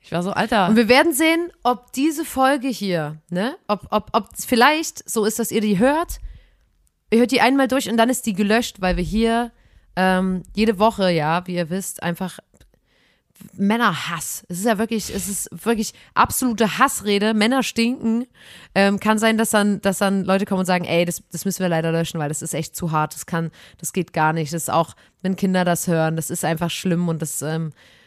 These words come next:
Speaker 2: ist total, total schlimm, einer ganz,
Speaker 1: Hm.
Speaker 2: ganz,
Speaker 1: Ja.
Speaker 2: ja,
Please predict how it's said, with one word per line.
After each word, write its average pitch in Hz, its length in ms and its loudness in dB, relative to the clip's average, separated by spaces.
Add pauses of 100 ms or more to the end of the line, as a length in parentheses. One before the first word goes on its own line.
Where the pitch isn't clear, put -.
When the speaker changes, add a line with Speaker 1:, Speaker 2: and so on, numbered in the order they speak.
Speaker 2:
ist - 140 -10
total, 156 600 0
total 165 400 -2
schlimm, 170 300 -4
einer 156 140 -4
ganz, 160 320 -6 (260)
Speaker 1:
Hm. 180 120 -12
Speaker 2:
ganz, 165 320 -8 (280)
Speaker 1:
Ja. 175 200 -6
Speaker 2:
ja, 160 280 -4